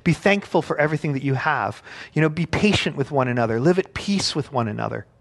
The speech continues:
And it's, it's in this. It's in this place, this pe-, a place of humility, this place of peace, this place of harmony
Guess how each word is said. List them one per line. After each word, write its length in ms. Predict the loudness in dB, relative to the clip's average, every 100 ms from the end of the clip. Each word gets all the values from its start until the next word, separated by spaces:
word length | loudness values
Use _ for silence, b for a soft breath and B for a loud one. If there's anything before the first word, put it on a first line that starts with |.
| _ _ _ _ _ _ _ _ _ _ _
And 120 | 2
it's, 160 | 2 0
it's 180 | -2 -2 2
in 240 | 2 2
this. 420 | 0 -2 -10 -14 -16 -20 _ _ _ _ _
It's 180 | -6 0
in 260 | 2 4 4
this 260 | 2 0
place, 540 | -2 2 2 0 -4 -4
this 180 | -4
pe-, 240 | -4 -4 -4
a 60 | -2
place 240 | 2 2 2
of 100 | 2
humility, 520 | 2 4 2 2 0
this 120 | 0
place 240 | 0 2
of 140 | 0 -2
peace, 360 | -2 -2 -4 -10 B B
this 140 | -2 0
place 260 | 2 0
of 80 | -2
harmony 640 | -2 0 0 0 -4 -8